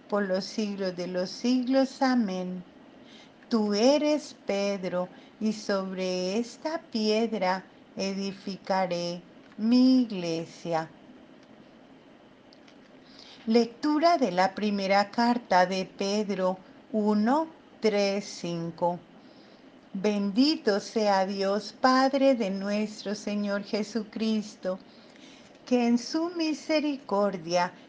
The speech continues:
por la resurrección de Jesucristo de entre los muertos,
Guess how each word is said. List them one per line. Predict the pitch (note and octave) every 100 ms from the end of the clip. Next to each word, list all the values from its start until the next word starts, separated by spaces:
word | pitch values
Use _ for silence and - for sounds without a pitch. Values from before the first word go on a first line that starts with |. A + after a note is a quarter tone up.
| - -
por | A3
la | G#3 G3+
resurrección | G#3+ G#3+ - G#3+ G3+ G#3 - G3 G3
de | G3
Jesucristo | G3 G#3+ - G3 - G3+ A#3+ A#3 - F#3
de | F3+ F#3+ G3+
entre | A3+ A#3+ C#4 C#4
los | C4+ C4+ C4+
muertos, | A#3 A3+ A3 - A3+ A3